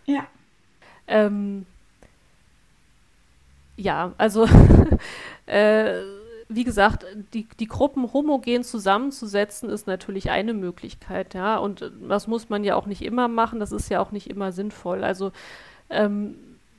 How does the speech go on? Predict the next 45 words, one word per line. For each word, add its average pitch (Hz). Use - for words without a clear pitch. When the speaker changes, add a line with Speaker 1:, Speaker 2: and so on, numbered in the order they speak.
Speaker 2:
da 196
ist 208
zum 226
Beispiel 208
ja 190
auch -
eine 208
Kombination 202
spannend, 208
dass -
es -
bestimmte 240
Phasen 208
gibt, 208
zum -
Beispiel 196
bestimmte 220
kooperative 208
Lernphasen, 196
wo 185
auch, -
ähm, 185
die 208
Schüler 214
vielleicht 202
in 208
einer 190
heterogenen 214
Gruppe -
lernen 196
und 190
dann 190
gibt's -
eine 196
andere, 196
wo 185
sie 185
vielleicht 185
in 196
einer 180
homogenen 202
Gruppe 190
lernen. 190
Also 180
es -